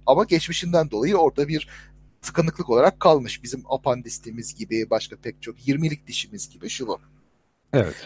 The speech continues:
Speaker 1: Ha, ama kültürde pek öyle bir şey olmuyor. Teknolojide de
Speaker 2: Yok, ben de buna karşılık derim ki düğün.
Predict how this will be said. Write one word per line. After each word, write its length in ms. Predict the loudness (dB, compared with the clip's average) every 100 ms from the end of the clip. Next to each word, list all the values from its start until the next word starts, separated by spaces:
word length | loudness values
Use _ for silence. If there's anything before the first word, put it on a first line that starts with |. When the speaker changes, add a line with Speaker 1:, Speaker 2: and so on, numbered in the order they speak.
| -20 -4
Speaker 1:
Ha, 140 | -2 -2 -2 4
ama 260 | 6 6 2 -6
kültürde 760 | -4 0 0 0 0 4 8 8 6
pek 300 | 2 2 -4
öyle 240 | -2 0
bir 60 | -2
şey 200 | -2 0
olmuyor. 180 | 0 -2
Teknolojide 580 | -6 -8 -6 -4 0
de 60 | 6
Speaker 2:
Yok, 240 | 6 6
ben 180 | 2 4
de 80 | 4
buna 200 | 6 6
karşılık 440 | 6 6 4 2
derim 220 | 4 4 2
ki 240 | -2 4
düğün. 340 | 10 10 10